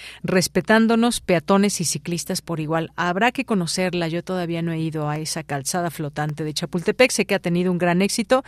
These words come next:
Jorge, ya si vas, nos platicarás a ver quién, quién va primero de nuestros radioescuchas o ya, si ya fueron, coméntenos.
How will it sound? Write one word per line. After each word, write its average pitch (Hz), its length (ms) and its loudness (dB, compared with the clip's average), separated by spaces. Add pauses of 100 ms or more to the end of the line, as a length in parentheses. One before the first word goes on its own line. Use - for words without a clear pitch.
(340)
Jorge, 233 420 4
ya 196 320 4
si - 240 -2
vas, 190 380 0
nos 151 180 -6
platicarás 165 580 -4
a 175 60 -8
ver 170 160 -2
quién, 185 260 0 (300)
quién 247 180 -2
va 262 100 4
primero 180 580 2
de 156 100 -2
nuestros 156 300 -4
radioescuchas 170 680 -2
o 175 60 -2
ya, 180 300 0
si 180 180 -6
ya 175 140 -2
fueron, 185 300 -2
coméntenos. 160 420 -4